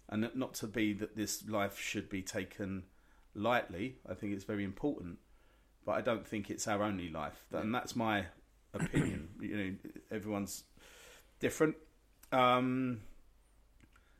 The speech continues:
so, you know, I, I carry this,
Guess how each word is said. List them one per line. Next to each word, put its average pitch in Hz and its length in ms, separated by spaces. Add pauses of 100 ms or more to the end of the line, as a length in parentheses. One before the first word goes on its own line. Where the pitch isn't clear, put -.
(120)
so, - 180
you 170 500
know, 131 160
I, 139 460
I 143 320
carry 139 360
this, - 540